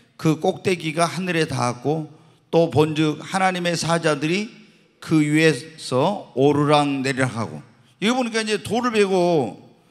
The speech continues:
누워서 잤다는 거예요. 근데 꿈을 꿨는데, 꿈에 보니까 사닥다리가 있어요. 뭐 땅 위에서 서여졌는데 어디까지 쫙 하늘까지 연결된 사닥다리가 있는 거예요. 근데 그 사닥다리 위로, 그 꼭대기가 하늘에 닿았다 했잖아요.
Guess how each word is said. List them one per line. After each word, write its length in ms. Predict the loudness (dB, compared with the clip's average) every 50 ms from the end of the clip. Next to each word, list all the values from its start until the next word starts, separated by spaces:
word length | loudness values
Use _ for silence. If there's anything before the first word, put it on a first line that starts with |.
| _ _ _
누워서 280 | -4 -2 -2 -2 -2 -4
잤다는 440 | -8 -10 -8 -2 -2 0 0 0
거예요. 280 | -2 -4 -8 -8 -10 -12 -12 -18 -20 _ _
근데 180 | -4 -4 -2 -4
꿈을 400 | -4 -6 -4 -2 0 0 0 0
꿨는데, 640 | -2 -2 -2 -2 -2 -4 -4 -2 -4 -4 -4 -6 -10 -14 -20 -20 _ _ _ _ _ _ _ _ _ _ _ _ _ _ _
꿈에 260 | _ -6 -2 0 0 2
보니까 320 | 0 0 -2 -2 -4 -4
사닥다리가 680 | -4 -4 -4 -2 -2 -2 -2 -2 -4 -4 -4 -4 -6 -8
있어요. 360 | -8 -10 -12 -14 -14 -18 -18 -18
뭐 120 | -18 -20 -20 -8 _
땅 240 | 0 2 2 2 0
위에서 360 | -2 -4 -4 -4 -4 -6 -6
서여졌는데 680 | -6 -6 -6 -6 -6 -6 -6 -4 -4 -4 -6 -8 -10 -6 -4
어디까지 460 | -2 -2 -2 -4 -4 -6 -6 -6 -10
쫙 140 | -14 -12 -12 -12 -12 -12 -14 -12 -14 -14 -14 -14 -14 -14
하늘까지 520 | -12 -10 -8 -8 -8 -4 -4 -4 -4 -4
연결된 380 | -6 -8 -6 -8 -8 -8 -8 -10
사닥다리가 640 | -12 -12 -8 -8 -8 -8 -6 -8 -8 -8 -8 -10
있는 180 | -10 -10 -10 -12
거예요. 220 | -12 -14 -16 -18 _ _ _ _ _ _ _ _ _ _ _
근데 220 | -10 -6 -6 -6
그 140 | -6 -6 -6
사닥다리 600 | -6 -6 -4 -2 -2 -2 0 2 0 0 2 0 -6
위로, 760 | -4 -4 -2 -2 0 0 2 2 2 2 0 -2 -4 -8 -10
그 100 | -12 -10
꼭대기가 480 | -6 -8 -8 -8 -4 -4 -4 -2 -2
하늘에 320 | -4 -4 -4 -4 -4 -4 -6
닿았다 280 | -6 -6 -6 -4 -4
했잖아요. 460 | -4 -4 -6 -8 -10 -10 -10 -12 -14